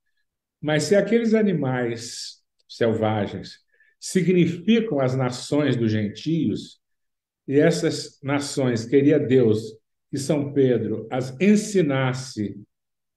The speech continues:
e convertesse, como lhe manda que as mate e as coma?" Talvez seja a primeira, é, indicação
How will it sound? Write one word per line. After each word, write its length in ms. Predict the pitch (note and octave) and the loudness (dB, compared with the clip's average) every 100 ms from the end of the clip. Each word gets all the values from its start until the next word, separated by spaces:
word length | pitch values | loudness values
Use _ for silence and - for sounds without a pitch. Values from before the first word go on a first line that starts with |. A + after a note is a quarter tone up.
| _ _ - | _ _ -8
e 60 | |
convertesse, 1120 | D3 E3 F3+ E3 C#3 - D#3+ F#3 - B2+ A2+ - _ _ - | 0 2 4 4 2 4 6 6 2 -4 -6 -10 _ _ -2
como 200 | A#3 B3 | 2 4
lhe 180 | A#3 | 4
manda 380 | G3+ F3+ F#3 F3+ | 4 4 4 2
que 140 | - D#3 | 2 0
as 200 | C#3 C3+ | 0 -2
mate 680 | C#3+ D#3+ F3 - G3+ F#3 F#3+ _ _ _ - | -4 -4 -6 -8 -8 -8 -12 _ _ _ -6
e 120 | D3 | -2
as 240 | D#3 C#3 - | -2 -4 -8
coma?" 600 | - B2+ G#2+ G2 F#2 F#2 _ _ _ _ _ _ _ _ _ _ _ _ _ | -4 -2 -2 -4 -6 -12 _ _ _ _ _ _ _ _ _ _ _ _ _
Talvez 420 | B2 A#2+ B2+ E3 E3+ | -6 -2 2 2 2
seja 180 | E3 | 0
a 40 | E3+ | 0
primeira, 720 | D#3 C#3 E3 F#3+ G3 F3 - _ _ - | -2 -2 2 2 2 -2 -10 _ _ -8
é, 240 | C#3+ - | -6 2
indicação 1040 | G#3 F3+ E3 E3 C#3 - - F#3+ F#3+ C#3 | 4 4 2 -2 -6 -6 -2 0 0 -2